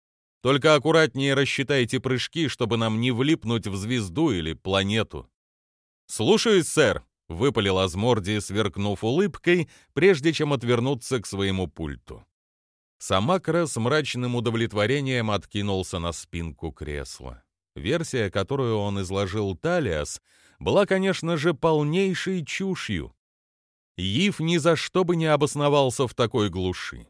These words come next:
Тем более, если пришлось бы потратить ресурсы на обустройство буквально с нуля. Но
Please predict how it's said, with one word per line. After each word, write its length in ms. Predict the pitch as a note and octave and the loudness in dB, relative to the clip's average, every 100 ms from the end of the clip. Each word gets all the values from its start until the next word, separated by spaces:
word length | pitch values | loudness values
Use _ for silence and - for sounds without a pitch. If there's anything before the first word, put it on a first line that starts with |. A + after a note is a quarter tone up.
| _ _ _ | _ _ _
Тем 220 | - B2+ | 0 2
более, 400 | A#2 A#2 G#2 G2 | 4 6 6 4
если 320 | G2 A2 A2 G2+ | 2 0 0 0
пришлось 460 | A#2 A2 A#2 A2 | 0 2 2 2
бы 140 | F2+ G#2 | 2 2
потратить 560 | G#2 A2 A2 G#2+ G2+ | 2 2 2 2 0
ресурсы 560 | G#2+ G#2+ - A#2 A2+ G2+ | 0 -2 0 -2 0 0
на 200 | G2 G2 | 2 0
обустройство 880 | F2+ G#2+ - B2 D3 - G#2+ A#2+ G#2 | 0 -2 0 2 2 0 0 2 2
буквально 640 | G#2+ A2 G#2 G#2+ G2+ G#2 | -2 -2 2 2 2 -2
с 140 | G#2 G#2 | -4 -4
нуля. 520 | A#2 C#3 C3+ C2 - _ _ _ _ _ | -2 0 -2 -2 -8 _ _ _ _ _
Но 160 | D#2 | -2